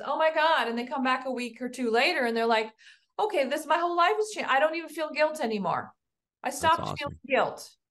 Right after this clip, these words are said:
Speaker 1: Like, I had this Christian, Ju-, Judeo-Christian guilt thing going on for the last, you know, forty years. You shifted my mindset.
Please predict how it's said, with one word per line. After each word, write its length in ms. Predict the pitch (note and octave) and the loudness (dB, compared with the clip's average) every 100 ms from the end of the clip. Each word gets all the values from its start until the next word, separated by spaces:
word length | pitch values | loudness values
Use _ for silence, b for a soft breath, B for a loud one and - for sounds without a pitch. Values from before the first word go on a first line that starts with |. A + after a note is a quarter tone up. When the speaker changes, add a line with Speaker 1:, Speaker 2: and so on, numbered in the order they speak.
| _ _ _ | _ _ _
Speaker 1:
Like, 140 | B3 B3+ | -6 -2
I 80 | A#3+ | 2
had 200 | D4 B3+ | 2 0
this 140 | B3+ | -6
Christian, 540 | - E4+ - D#4 C#4+ | -6 -6 -6 -8 -4
Ju-, 280 | A#3+ C4+ C4+ | 2 2 2
Judeo-Christian 880 | A3 C#4+ D4 C4 B3+ D4 - B3+ A#3 | -2 -4 -2 -2 -2 -10 -6 -2 0
guilt 380 | B3 C4 A#3 A#3+ | 4 4 2 0
thing 240 | C4 A#3 | 0 2
going 300 | A3+ A3+ A3+ | 2 2 4
on 360 | A3+ A3 G#3+ A3 | 4 4 2 -2
for 220 | A#3 G#3+ | -2 0
the 140 | G#3+ | 0
last, 480 | A3+ G#3+ G#3+ G#3+ - b b b b | 2 2 0 -6 -16 b b b b
you 80 | B3+ | -2
know, 160 | G#3+ | 0
forty 380 | G3+ - D4 C#4 | 0 2 4 4
years. 640 | A#3 C4+ C#4 G3+ G#3 A#3 - b b _ | 0 2 2 4 2 0 -12 b b _
You 120 | - A#3 | -8 -6
shifted 400 | - D#4+ D#4+ - | -4 -6 -8 -2
my 180 | A3+ | 0
mindset. 680 | A#3 C4 D4+ D4+ A#3+ G#3+ G#3+ | 4 4 2 0 0 0 -2